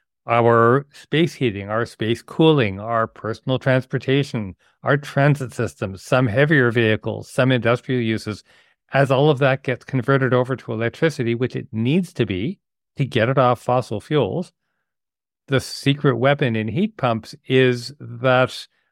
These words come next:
they use that electricity so much more efficiently, which means that we'll need less of it overall to, to get this job done. I haven't talked the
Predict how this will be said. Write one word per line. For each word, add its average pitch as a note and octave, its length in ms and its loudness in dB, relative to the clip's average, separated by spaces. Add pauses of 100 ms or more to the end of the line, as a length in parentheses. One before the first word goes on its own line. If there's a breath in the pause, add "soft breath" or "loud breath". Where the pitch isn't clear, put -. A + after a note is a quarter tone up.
(140)
they C#3 140 0
use C3+ 320 0
that B2+ 160 -4
electricity B2 600 -8
so B2 160 -2
much A#2 220 -2
more A#2 160 0
efficiently, A#2 520 -4
which A2 220 -4
means A#2 220 0
that B2 120 -4
we'll G#2+ 180 -4
need A2+ 260 0
less B2 300 0
of G#2 100 0
it A2 100 0
overall A2 600 -2 (440)
to, A#2 440 -2
to - 120 -10
get A2 200 -6
this A2 200 -8
job G#2+ 280 -4
done. G#2+ 360 0 (600)
I C3 140 -2
haven't C#3 480 -4
talked B2+ 320 -4 (200)
the A2 360 -4